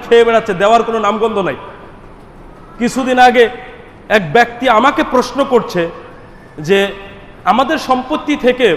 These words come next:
বোনে-, বোনকে কি অংশ দিতেই হবে? তাই বললাম, "আপনার প্রশ্নটা এ-, এ-,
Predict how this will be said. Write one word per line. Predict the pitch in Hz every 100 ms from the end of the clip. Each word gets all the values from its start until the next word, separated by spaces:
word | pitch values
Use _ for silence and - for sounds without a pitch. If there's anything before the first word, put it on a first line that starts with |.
| 143
বোনে-, | 196 240 254 - 170
বোনকে | 226 247 220 269
কি | 254
অংশ | 208 220 247
দিতেই | 175 247 285
হবে? | 254 285 214 - - - - - - - - - -
তাই | 190 226
বললাম, | 247 247
"আপনার | 214 - 226
প্রশ্নটা | 226 226 240 220
এ-, | 208 - - -
এ-, | 196